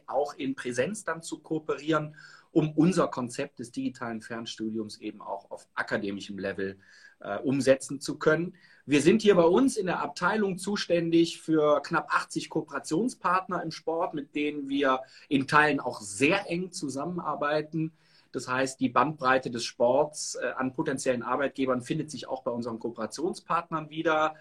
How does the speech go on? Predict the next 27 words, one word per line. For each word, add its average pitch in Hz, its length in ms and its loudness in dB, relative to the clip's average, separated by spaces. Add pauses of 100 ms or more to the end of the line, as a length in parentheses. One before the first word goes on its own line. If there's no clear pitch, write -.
(340)
Äh, 131 180 2
jetzt 147 220 6
im 139 80 0
Oktober 156 460 4
werden 143 260 0
wir 143 80 -2
die 135 120 -2
fünfhundert 147 440 -4
Arbeitgeber 151 640 -2
überschreiten, 135 680 -4
mit 135 160 -4
denen 143 220 -4
wir 143 180 0
zusammenarbeiten 151 1200 -2 (300)
in 165 140 6
der - 200 4
Ausbildung 165 800 6
von 170 300 2
jungen 165 220 4
Menschen, 156 400 -2
von 160 160 -2
Berufseinsteigern, 143 1080 -2 (440)
ähm, 127 420 2
mittels 135 380 -2
eben 123 240 -2
dualer 120 440 2
Studiengänge. 160 920 -2